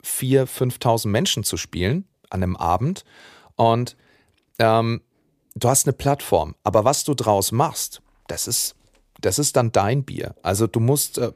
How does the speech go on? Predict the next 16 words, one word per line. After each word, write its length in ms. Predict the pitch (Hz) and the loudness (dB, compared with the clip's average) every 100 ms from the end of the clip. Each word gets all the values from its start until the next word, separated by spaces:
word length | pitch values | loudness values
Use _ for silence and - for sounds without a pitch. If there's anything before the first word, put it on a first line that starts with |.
| _ | _
du 80 | 113 | -2
musst 240 | 135 - | -2 0
die 60 | 123 | 4
Leute 280 | 127 - | 4 4
schon 260 | 123 110 101 | 0 0 0
mitnehmen, 680 | 110 160 - 156 160 165 - _ _ | 0 -2 0 0 0 -2 -8 _ _
abholen. 640 | 110 - - 135 151 180 175 - - - - | -2 -2 0 2 2 -2 -8 -18 -20 -20 -4
Und 340 | 120 127 131 - _ _ _ _ - | 0 0 -2 -10 _ _ _ _ 4
irgendwas 520 | 208 240 170 160 - | 4 6 4 2 0
haben 220 | 127 185 | 0 2
wir 100 | 185 | 2
anscheinend 580 | 139 - 123 123 127 - _ _ _ _ _ | 0 2 2 2 -4 -8 _ _ _ _ _
gemacht, 560 | - 104 120 185 - - - | 0 4 2 0 -8 -4 0
dass 200 | 165 147 | 0 2
wir 120 | 110 | 4
da 320 | 98 151 | 4 2